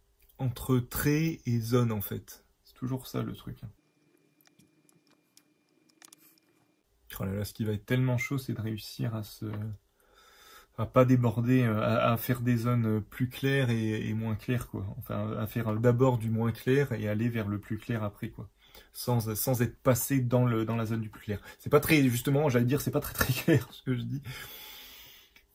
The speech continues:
Mais vous allez voir, euh, où je veux en venir rapidement. Si j'arrive à avancer, hop. On n'y voit vraiment pas grand-chose dans ce que je fais.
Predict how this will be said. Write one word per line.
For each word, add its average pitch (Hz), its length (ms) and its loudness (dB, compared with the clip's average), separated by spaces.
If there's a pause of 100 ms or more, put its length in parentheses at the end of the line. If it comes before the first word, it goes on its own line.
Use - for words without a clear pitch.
(540)
Mais 117 80 -8
vous 113 200 -8
allez 113 140 0
voir, 117 300 0
euh, 107 300 -2 (340)
où 120 120 -6
je 113 100 -12
veux 123 100 -4
en 113 160 -6
venir 120 240 -4
rapidement. 117 800 -8 (240)
Si - 340 -12
j'arrive 120 380 -6
à 117 140 -8
avancer, 113 680 -10 (180)
hop. - 200 -16 (3250)
On 107 100 -10
n'y 98 140 -10
voit 104 160 -8
vraiment 120 320 -4
pas 123 160 -6
grand-chose 113 420 -8
dans 113 120 -10
ce - 100 -16
que - 120 -16
je - 40 -20
fais. 67 200 -12